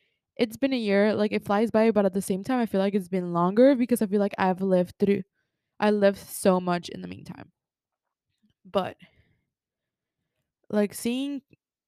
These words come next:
college, Karen graduated college and go after, quote, unquote, "her dreams," which were not even really her dreams, <laughs> uh, just because she was stubborn that she wanted to stay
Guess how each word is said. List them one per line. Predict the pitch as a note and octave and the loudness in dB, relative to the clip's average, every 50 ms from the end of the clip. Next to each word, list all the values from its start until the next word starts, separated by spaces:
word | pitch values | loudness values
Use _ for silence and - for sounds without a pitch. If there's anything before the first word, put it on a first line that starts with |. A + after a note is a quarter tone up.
| _ _ _ _ _ _ _ _ _ _ _ _ _ _ _ _ - | _ _ _ _ _ _ _ _ _ _ _ _ _ _ _ _ -14
college, | - - G3+ G3 G#3 A3+ A#3+ A3+ - - | -8 -4 -2 0 0 0 0 -2 -4 -8
Karen | - - G#3 F#3+ F#3+ F#3+ F#3+ F#3 | -6 -6 -4 -4 -4 -4 -4 -6
graduated | F#3 F3+ F#3+ F#3 F#3 F#3+ F#3+ G3+ A3 G#3+ G#3+ G3 F3+ | -6 -4 -2 0 0 0 2 2 2 2 2 0 -4
college | - - F#3 G3 G3 F#3+ F#3+ F#3+ F#3+ G3 G#3 - - - - - _ _ _ _ _ _ _ _ _ _ _ _ _ _ _ _ _ _ _ _ _ _ _ _ _ _ _ _ _ _ - | -8 -8 -6 -4 -4 -2 -2 -2 -4 -6 -6 -10 -14 -20 -20 -20 _ _ _ _ _ _ _ _ _ _ _ _ _ _ _ _ _ _ _ _ _ _ _ _ _ _ _ _ _ _ -4
and | - A3 G#3+ G3+ G3 F#3+ F#3 F#3 F#3 F#3 - - - - - - - - - - - | 0 2 2 2 2 2 0 -2 -6 -8 -10 -12 -14 -16 -16 -18 -20 -20 -20 -16 -6
go | - - G3+ G3+ G#3+ A3 | 0 2 4 4 4 4
after, | G#3+ G3 F#3 F3+ - - _ - G3+ G3 G3 F#3+ F#3 F#3 F#3 - - | 4 2 2 0 -2 -6 _ 0 2 2 2 2 2 2 0 -2 -4
quote, | - - G#3 G3 | 0 2 2 2
unquote, | G3 G3 F#3+ - G#3+ G3+ F#3+ F#3 | 2 0 -2 0 0 0 0 0
"her | F#3 - - G3+ G3 | -4 -6 -4 -4 -4
dreams," | F#3 F3+ F3+ G3+ A3+ A#3+ A#3 G3+ F#3+ F#3+ G3 F#3+ - - _ _ _ _ _ _ _ - | -4 -6 -6 -6 -6 -6 -6 -6 -8 -8 -10 -12 -14 -18 _ _ _ _ _ _ _ -8
which | - G3+ - - _ _ - | -6 -6 -6 -8 _ _ -4
were | G3+ G#3 | -4 -2
not | G3 G3 G3 F#3+ | -2 -2 -2 0
even | G3 G#3+ G#3+ G3+ G3+ G3 | 0 0 0 -2 -2 0
really | G3 G3+ G3 G3 G3 | 0 0 0 -2 -2
her | G3 F#3+ F#3 | -2 -2 -4
dreams, | F3 F#3+ G#3+ A3+ A3+ G#3 F#3+ F#3 F#3 F#3 G3+ | -4 -6 -8 -8 -6 -6 -6 -6 -4 0 4
<laughs> | C4 D4+ - - - - _ _ _ - - - _ - - - - | 4 4 4 0 -12 -20 _ _ _ -20 -20 -20 _ -20 -14 -6 -2
uh, | G3+ G3 F#3+ F#3 F3+ F3 - - - - - - _ _ _ F#3 _ _ _ - - - - - - F#3+ F#3+ | 0 0 0 0 -2 -2 -6 -8 -12 -16 -20 -20 _ _ _ -20 _ _ _ -20 -20 -20 -20 -20 -20 -8 -2
just | - G#3 G#3 G#3+ - | 0 2 2 0 -2
because | A3+ - - A3 | -6 -4 -4 -4
she | - G#3 | -2 -2
was | G3+ G3 | -4 -4
stubborn | - - G3+ F#3 F#3 G3 F#3+ F3+ | -4 -4 -6 -4 -4 -4 -4 -4
that | F3+ F3 | -6 -8
she | - - F#3+ | -6 -4 -4
wanted | F#3 F3+ F3+ F3+ F3+ | -2 -2 -4 -4 -6
to | E3+ F3+ | -6 -8
stay | - - F#3+ F3+ F3 F3+ F3+ F3+ F#3 | -8 -6 -6 -4 -4 -4 -4 -6 -8